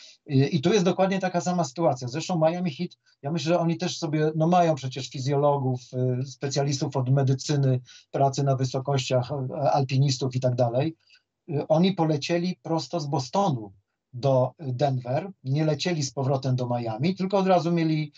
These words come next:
swój samolot oczywiście z, z, m, lotniska Logana na gigantyczne lotnisko na dalekich przedmieściach Denver. Byli nad ranem z poniedziałku na wtorek, prawda, po tym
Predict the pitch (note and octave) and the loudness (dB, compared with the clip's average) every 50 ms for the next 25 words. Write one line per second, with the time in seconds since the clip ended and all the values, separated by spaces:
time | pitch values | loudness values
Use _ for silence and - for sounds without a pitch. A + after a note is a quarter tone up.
0 | - - _ - - - E3 D#3 C#3 C3 C3+ B2+ C3 B2+ C3 C3 B2+ B2+ B2+ B2 | -20 -20 _ -8 -2 0 2 2 2 2 0 2 2 2 2 2 0 -2 -6 -10
1 | - A#2 A2+ A#2+ - - C3 A#2 G#2+ - - - B2 A#2 A2+ A2+ A2+ - _ _ | -10 -10 -10 -10 -8 -8 -8 -8 -8 -8 -8 -8 -6 -4 -4 -6 -8 -10 _ _
2 | _ _ _ - B2 A2+ A2+ A2+ B2 B2 A#2+ A#2+ A#2 A#2 A#2 A#2 A#2 C#3+ - C3 | _ _ _ -8 -6 -6 -2 2 2 2 4 2 2 0 0 0 -2 0 2 4
3 | B2+ B2 B2 B2 C3 C#3+ D3+ D3+ D3 C#3+ C3+ - D3 C3+ - - C3+ C3+ C3+ C#3 | 4 4 4 4 4 2 2 4 2 2 4 2 2 2 2 2 2 4 4 4
4 | C#3 C3+ C3+ C3+ C3 B2+ A#2+ - - _ _ _ _ _ _ _ - C#3 C3+ C3+ | 2 2 2 2 0 -2 -2 -4 -8 _ _ _ _ _ _ _ -6 -4 -4 -2
5 | B2 C3 B2+ C#3 C3 B2+ C#3+ C3 - C3+ C3 B2+ B2+ - C3+ B2+ B2+ - C3 B2+ | -2 -2 -2 -2 -2 -2 -2 -4 -2 0 0 0 0 0 -4 -6 -4 -2 0 0
6 | B2+ B2 B2 B2 B2 B2 - - - - - B2+ G#2+ A#2+ A#2 G#2+ - - A#2 A2 | 0 0 0 -2 -4 -4 -6 -10 -12 -10 -10 -10 -6 -4 -6 -4 -4 -4 -4 -4
7 | G2+ - - _ _ _ _ _ _ - B2 B2 A#2 C#3 D3 D#3 C#3+ D3 C#3 C3 | -4 -6 -12 _ _ _ _ _ _ -2 -2 0 2 4 4 4 4 4 4 4
8 | C#3+ F#3 G3 F#3+ F#3 F3 D#3+ D3 E3+ F#3 F3 D#3+ C#3+ B2+ - - _ - - - | 4 4 4 6 6 4 4 4 4 4 4 2 0 -4 -10 -14 _ -20 -20 -14
9 | - C3+ C3 B2+ - - D3 C3 B2+ C3 C#3 C3+ C3 B2 C#3+ C#3 C3 B2+ B2+ B2+ | -10 -8 -8 -8 -10 -8 -8 -8 -6 -4 -2 -2 -2 -2 -2 -2 -2 -2 -4 -4
10 | B2+ B2 B2 B2 A#2+ B2 B2+ - _ _ _ - - _ F3 E3 B2+ A2 F#2+ F#2+ | -2 -2 0 0 0 0 -2 -4 _ _ _ -20 -4 _ 0 2 2 0 -6 -12
11 | - _ G#2 G2 F#2+ A#2+ B2 B2+ B2 A#2 - - A#2 A2+ A#2 | -16 _ -18 -14 -8 -6 -6 -6 -6 -10 -12 -12 -12 -14 -14